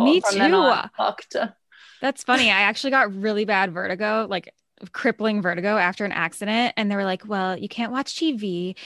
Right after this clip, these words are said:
Speaker 1: you can't read, you can't go outside. That's too strenuous
Speaker 2: Mm-hmm.
Speaker 1: on your eyes." I'm like, "What can I even do?" So I just started listening to podcasts. That's funny.
Speaker 2: Podcasts.
Speaker 1: I,
Speaker 2: Yeah.
Speaker 1: though, was a nerd right away, and I started listening to, like, the hardcore health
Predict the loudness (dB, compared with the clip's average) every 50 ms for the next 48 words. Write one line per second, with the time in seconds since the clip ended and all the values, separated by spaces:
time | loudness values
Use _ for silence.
0 | -20 -18 -10 -10 -8 -4 -2 -2 -2 -2 -2 -4 -2 0 0 2 2 2 2 0
1 | 0 -4 -2 -2 -2 0 0 0 -2 -2 -4 -6 -4 -2 0 2 2 2 2 2
2 | 0 0 -2 -4 -4 -6 -6 -6 -6 -2 -2 0 0 0 0 0 0 -2 -2 0
3 | 0 0 0 0 0 0 0 0 0 0 -2 -2 -2 -4 -2 -2 0 0 0 0
4 | 0 0 -2 0 0 -2 -2 -2 -2 -2 -2 -2 -2 -4 -6 -6 -6 -4 -4 -4
5 | -2 -4 -6 -8 -10 -16 _ -20 -16 -10 -8 -6 -6 -6 -8 -10 -12 -12 -12 -14
6 | -12 -10 -6 -8 -6 -6 -6 -10 -10 -10 -12 -16 _ -10 -10 -10 -10 -10 -12 -10
7 | -10 -12 -14 -16 _ _ _ _ _ _ _ _ _ _ _ _ _ 0 2 4
8 | 4 4 4 4 4 4 4 4 4 2 0 -2 -2 -2 -4 -4 -4 -4 -4 -4
9 | -4 -4 -4 -4 -4 -4 -4 -4 -2 0 0 2 2 0 0 -2 -2 -4 -4 -6
10 | -8 -10 -8 -8 -10 -10 -10 -10 -10 -10 -8 -8 -10 -10 -8 -8 -8 -8 -6 -6
11 | -8 -8 -8 -10 -10 -10 -8 -6 -6 -8 -8 -8 _ -20 -20 -20 -20 _ _ _
12 | -12 -6 -2 -2 -2 -2 -4